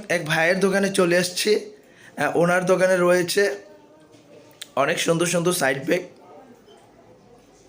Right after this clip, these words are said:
প্রিয় দর্শক, এগুলোর দাম কিন্তু, আহ, পাইকারি। আপনারা পাইকারি দামে এই ব্যাগগুলো, আহ, এখান থেকে সংগ্রহ করতে পারেন।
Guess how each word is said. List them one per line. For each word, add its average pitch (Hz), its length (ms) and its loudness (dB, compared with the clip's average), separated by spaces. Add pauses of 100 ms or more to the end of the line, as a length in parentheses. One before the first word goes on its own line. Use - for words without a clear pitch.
(220)
প্রিয় 175 140 0
দর্শক, 190 320 2 (140)
এগুলোর 180 360 2
দাম 160 260 0
কিন্তু, 185 560 0 (540)
আহ, 123 380 -2
পাইকারি। 170 540 0 (380)
আপনারা 175 360 0
পাইকারি 170 440 0
দামে 185 240 0
এই 175 280 0
ব্যাগগুলো, 160 600 -2 (680)
আহ, 135 260 -2
এখান 185 200 0
থেকে 185 140 0
সংগ্রহ 180 380 2
করতে 185 260 0
পারেন। 185 220 2